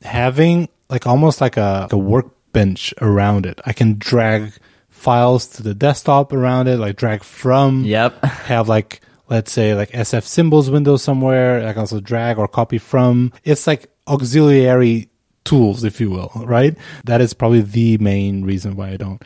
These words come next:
Speaker 1: Hey, I'm gonna ask you to do something. I'm gonna ask you to just, uh, do a little, like, just dress rehearsal, just, like, open Figma and take a screenshot of, like, what that usually looks for you. And I'll do the same.
Speaker 2: <laughs>
Speaker 1: And we can put it in the show notes so that people know,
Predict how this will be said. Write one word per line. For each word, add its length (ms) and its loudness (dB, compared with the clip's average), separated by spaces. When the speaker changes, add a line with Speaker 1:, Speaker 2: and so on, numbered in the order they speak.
Speaker 1:
Hey, 180 2
I'm 120 2
gonna 140 4
ask 220 0
you 60 2
to 100 -6
do 120 2
something. 360 -6
I'm 60 -4
gonna 140 0
ask 320 -2
you 60 0
to 300 -2
just, 320 -10
uh, 180 4
do 160 2
a 40 2
little, 380 2
like, 160 -2
just 220 -12
dress 320 0
rehearsal, 640 2
just, 280 -6
like, 180 -4
open 260 2
Figma 560 0
and 340 0
take 160 -2
a 40 -2
screenshot 480 0
of, 120 0
like, 200 0
what 220 0
that 320 -4
usually 340 -2
looks 260 -6
for 120 -14
you. 100 -12
And 100 0
I'll 80 4
do 120 2
the 100 -4
same. 380 -10
Speaker 2:
<laughs> 60 -16
Speaker 1:
And 100 2
we 60 2
can 120 0
put 100 0
it 40 4
in 80 2
the 80 0
show 180 0
notes 200 0
so 60 -2
that 120 -2
people 260 0
know, 360 2